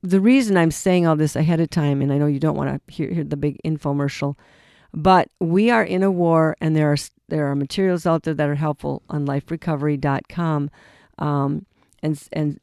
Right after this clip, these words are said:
sometimes, you know, today we can advertise taking the devil to court because we're talking about casting out demons. Um, but we encourage you to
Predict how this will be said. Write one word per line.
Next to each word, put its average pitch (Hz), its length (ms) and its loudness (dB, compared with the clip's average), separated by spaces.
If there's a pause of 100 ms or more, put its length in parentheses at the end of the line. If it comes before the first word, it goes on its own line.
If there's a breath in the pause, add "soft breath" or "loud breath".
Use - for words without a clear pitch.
sometimes, 170 640 -4
you - 60 -10
know, - 80 -6
today 175 300 2
we 170 120 0
can 160 160 -2
advertise 156 480 0
taking 160 340 -4
the 151 60 -2
devil 147 260 -4
to 156 80 -8
court 247 340 2
because 147 340 -4
we're 147 100 -2
talking 147 360 -4
about 139 220 -2
casting 139 380 -6
out 131 160 -6
demons. 151 440 -2 (600 soft breath)
Um, 165 380 2 (160)
but 165 560 2
we 175 160 4
encourage 175 600 4
you 156 220 4
to 151 440 0